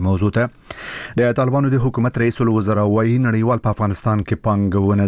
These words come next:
ځکه نه کوي چې نړیوالو د دوی د حکومت له په رسمیت پیژندلو ډډه کړې ده. مولا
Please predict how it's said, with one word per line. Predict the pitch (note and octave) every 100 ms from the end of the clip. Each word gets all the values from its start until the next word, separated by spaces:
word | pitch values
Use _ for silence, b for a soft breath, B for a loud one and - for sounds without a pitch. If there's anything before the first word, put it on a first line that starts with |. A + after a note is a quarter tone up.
| E2+
ځکه | G2 G#2
نه | G2
کوي | G#2
چې | G2 G2+
نړیوالو | F#2 F#2 F#2 F#2+ F2+
د | F2+
دوی | A2+ G#2
د | A2+ F2
حکومت | F#2 - A2 G#2
له | -
په |
رسمیت | F#2 G#2 F#2 G2+
پیژندلو | F#2 F#2+ F#2 F#2 F#2 G#2+
ډډه | - G#2 F2+ F2+ F#2 G#2
کړې | G2+ A#2+
ده. | B2+ - B B B B B A#2
مولا | A2